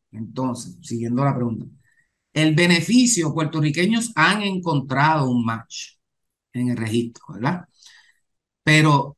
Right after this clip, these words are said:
hay muchos más puertorriqueños que no encuentran un match en el registro.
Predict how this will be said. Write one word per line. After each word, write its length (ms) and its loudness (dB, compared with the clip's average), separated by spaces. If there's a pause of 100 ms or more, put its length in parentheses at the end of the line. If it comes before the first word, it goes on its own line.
hay 280 2
muchos 600 4
más 220 2
puertorriqueños 760 -2
que 140 0
no 280 2
encuentran 720 -4
un 120 -2
match 320 -4
en 140 -8
el 80 -12
registro. 600 -8